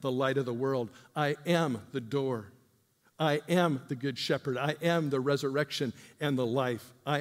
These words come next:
am the way, the truth, and the life. I am the vine. You are the branches."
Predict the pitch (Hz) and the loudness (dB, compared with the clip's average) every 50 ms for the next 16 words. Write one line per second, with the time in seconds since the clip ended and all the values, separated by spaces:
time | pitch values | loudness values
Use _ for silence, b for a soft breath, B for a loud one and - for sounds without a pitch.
0 | 143 - 185 180 175 170 160 143 117 135 131 127 139 143 143 147 131 135 135 - | -2 0 2 2 4 4 2 2 0 0 0 2 2 2 2 2 2 0 -2 -2
1 | - 175 156 143 - 147 135 135 123 123 123 123 113 - B B B B B B | 0 0 0 0 0 -2 -4 -4 -2 -2 -2 -2 -2 -4 B B B B B B
2 | - 143 127 123 - 170 156 151 151 139 123 117 98 - - - _ - 120 101 | -4 -2 -2 -2 -2 -2 -2 0 0 -2 -4 -6 -8 -12 -18 -20 _ -14 -12 -10
3 | 117 113 113 113 113 107 92 87 _ - 123 117 117 117 113 107 113 - - 117 | -8 -8 -8 -8 -8 -10 -12 -16 _ -14 -12 -10 -10 -10 -10 -12 -14 -14 -14 -14
4 | 101 110 110 - - 139 120 - - - | -14 -14 -16 -16 -18 -20 -20 -20 -20 -20